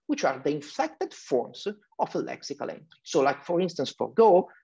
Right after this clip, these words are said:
go, goes, uh, going, uh, went, and gone. One of these lexical forms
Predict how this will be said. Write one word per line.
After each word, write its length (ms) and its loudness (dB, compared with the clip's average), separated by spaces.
go, 300 8
goes, 520 -2
uh, 300 -4
going, 600 2
uh, 200 2
went, 400 2
and 240 -10
gone. 140 -2
One 500 2
of 260 0
these 280 -2
lexical 580 -2
forms 680 -2